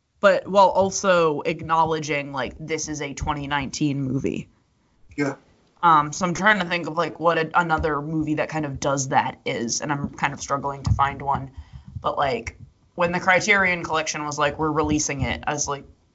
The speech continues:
Speaker 1: "Yeah, of course. Like, this belongs in, in a Criterion Collection type situation."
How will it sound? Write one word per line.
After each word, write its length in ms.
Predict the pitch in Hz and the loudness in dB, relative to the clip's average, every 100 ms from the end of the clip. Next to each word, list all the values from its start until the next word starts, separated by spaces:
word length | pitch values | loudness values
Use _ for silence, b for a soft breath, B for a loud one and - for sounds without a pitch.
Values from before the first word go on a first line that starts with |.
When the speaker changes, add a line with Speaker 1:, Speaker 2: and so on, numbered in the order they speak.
| - | -2
Speaker 1:
"Yeah, 180 | 214 190 | 4 4
of 100 | - | 6
course. 480 | 214 151 - - - _ _ - | 6 6 2 -6 -8 _ _ -6
Like, 140 | 175 165 | -4 2
this 280 | 180 180 | 4 4
belongs 680 | 175 180 165 170 156 156 - | 4 4 6 4 4 0 -8
in, 340 | 170 160 147 - | -8 -8 -10 -10
in 120 | 180 | -6
a 120 | 160 156 | -4 -2
Criterion 600 | 160 156 165 160 143 139 | 0 2 2 2 0 -4
Collection 580 | 139 185 - 160 139 135 | -2 -2 -2 -6 -6 -6
type 260 | 147 139 | -4 -4
situation." 840 | - 120 143 143 131 - - - | -4 -4 -2 -2 -2 -4 -8 -12